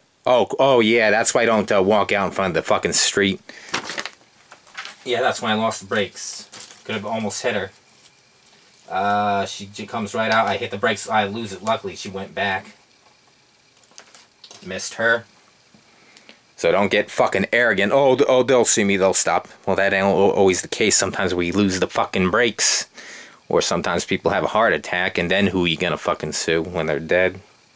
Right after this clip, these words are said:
All right, so... That's, uh,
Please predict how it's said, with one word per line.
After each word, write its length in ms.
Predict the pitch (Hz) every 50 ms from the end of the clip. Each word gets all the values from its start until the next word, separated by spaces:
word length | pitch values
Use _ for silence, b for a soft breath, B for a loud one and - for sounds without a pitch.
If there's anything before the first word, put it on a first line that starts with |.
| B B B B B B B B B B B B _ _ _ _ _ _ - - - - - - - - - - - - -
All 60 | 117
right, 320 | 113 117 117 117 120 117
so... 480 | - - - 135 127 120 123 123 123 120 107 - - - - _ _ _ _ _ _ _ -
That's, 380 | 123 117 113 - - - -
uh, 260 | 113 110 110 110 107